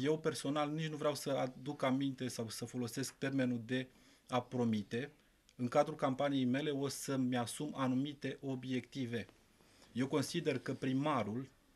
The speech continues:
trebuie să fie, în primul rând, un bun manager. Primarul, în momentul acesta, este ales, cel puțin la mine sunt niște probleme la modul că pur și simplu oamenii sunt manipulați. Asta este constatarea mea. Efectiv,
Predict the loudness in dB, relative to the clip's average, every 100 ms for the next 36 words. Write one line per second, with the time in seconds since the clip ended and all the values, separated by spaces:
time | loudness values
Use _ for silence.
0 | _ _ _ _ _ -20 -8 -2 0 -2
1 | -2 -2 -2 0 0 0 2 2 2 0
2 | 2 2 0 -4 -12 -14 _ _ _ -20
3 | _ _ _ 0 4 4 2 0 -2 -6
4 | -14 -4 2 4 4 2 0 0 -2 -4
5 | -4 -4 -2 0 2 2 -2 -4 -14 -20
6 | _ _ -20 -10 -2 -2 -2 -4 0 0
7 | 0 0 -2 -2 -2 -2 -4 -4 -2 0
8 | 0 0 -2 -4 -6 -4 -6 -8 -20 _
9 | -8 -6 -6 -6 -2 -2 0 0 -2 -2
10 | 0 0 -2 -6 -6 -6 -8 -8 -8 -8
11 | -6 -6 -10 -20 -20 _ -4 -2 0 2
12 | 2 2 0 -4 -8 _ -20 -20 -2 -2
13 | 2 -2 -2 -4 -4 -4 -14